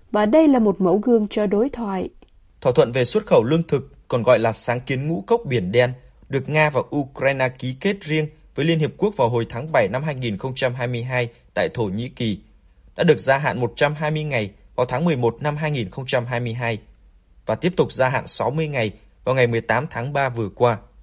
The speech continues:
Speaker 2: Thỏa thuận đã cho phép hàng ngàn chuyến tàu an toàn qua Biển Đen,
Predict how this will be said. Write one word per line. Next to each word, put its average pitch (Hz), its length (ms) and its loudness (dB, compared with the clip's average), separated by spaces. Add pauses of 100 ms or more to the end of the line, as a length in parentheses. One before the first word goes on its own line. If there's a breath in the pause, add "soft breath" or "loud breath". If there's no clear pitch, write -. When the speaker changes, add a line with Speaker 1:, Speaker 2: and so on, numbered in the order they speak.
(460)
Speaker 2:
Thỏa 127 120 0
thuận 139 200 2
đã 170 120 6
cho 180 120 2
phép 220 260 -2
hàng 120 220 -2
ngàn 120 180 0
chuyến 131 260 -6
tàu 120 320 -2
an 151 280 -2
toàn 113 220 0
qua 127 140 -2
Biển 110 280 -6
Đen, 123 180 0